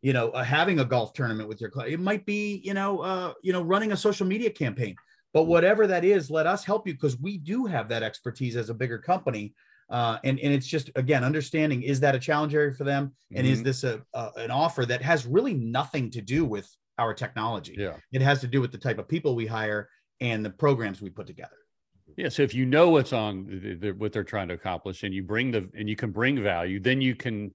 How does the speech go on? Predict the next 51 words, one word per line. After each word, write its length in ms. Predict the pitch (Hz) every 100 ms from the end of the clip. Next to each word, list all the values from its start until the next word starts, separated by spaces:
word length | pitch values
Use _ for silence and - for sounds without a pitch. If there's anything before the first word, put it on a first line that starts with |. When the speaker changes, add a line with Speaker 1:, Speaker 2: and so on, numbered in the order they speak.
| _
Speaker 2:
then 180 | 104 113
you 80 | 120
can 120 | 113
have 220 | 113 104
tough 220 | - 110
conversations. 560 | - 104 95 123 101 95
And 120 | 104 123
I 120 | 180
think 240 | 202 151
it's 140 | 117 123
really 200 | 120 110
important 420 | 87 107 95 92
for, 200 | 95 85 _ - _
for 140 | 107 95 _
account 320 | - 113 104
managers, 460 | 104 90 87 76 80
I'm 100 | 87
just 100 | -
gonna, 140 | 82 - _ _ _ - 82
um, 180 | 85 80 -
use 260 | 85 82
that 160 | 85 71
title 300 | - 82 78
as 100 | 73
a 60 | 82
catch-all, 560 | 87 78 - 76 69 _ _ _ _ _ -
that 100 | 123
if 120 | 120
you 160 | 185 247
don't 460 | 151 135 131 143 101
have 380 | 107 104 90
the 100 | 85
conversations 800 | 92 98 90 92 98 92 - 90
with 160 | 92 82
them 180 | 92 85
about 380 | 76 90 85
that 200 | - 80 -
and 220 | 101 90
what 260 | 104 107 110
you're 180 | 101
going 380 | 90 95 98 98
to 140 | - 92
do 200 | 104 92
together 460 | 82 101 92 87
and 200 | 82 87
what 220 | 98 98 87
you 240 | 95 107
expect 640 | 87 - - - 95 - 92
them 260 | 98 98
to 160 | 90 98
do 460 | 85 92 92 90